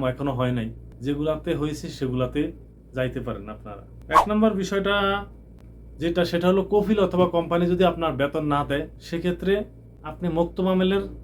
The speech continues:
সহযোগিতা নিতে পারেন। আপনি মোক্তবামেলে গিয়ে তাদের কাছে অভিযোগ করতে পারেন। এই হলো মোক্তবামেলের সেবা।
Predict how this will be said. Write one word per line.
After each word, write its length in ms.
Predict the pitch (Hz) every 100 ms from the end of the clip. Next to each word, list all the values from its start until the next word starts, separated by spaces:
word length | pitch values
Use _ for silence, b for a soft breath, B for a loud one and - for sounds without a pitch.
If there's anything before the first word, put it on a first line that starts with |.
| -
সহযোগিতা 440 | 160 160 160 160 170
নিতে 140 | 160 170
পারেন। 180 | 175 185 208 - - - - - - - - -
আপনি 180 | 139 156 151
মোক্তবামেলে 560 | 160 - 170 170 175 160
গিয়ে 180 | 160 180 208 - - - -
তাদের 240 | 160 175 180
কাছে 220 | 175 196 220 - - - - - 139
অভিযোগ 260 | 165 170 170
করতে 180 | 165 160 139
পারেন। 180 | 120 104 - - - -
এই 80 | 160
হলো 140 | 170 185 170
মোক্তবামেলের 680 | 165 185 180 180 180 185 196 196
সেবা। 260 | 170 143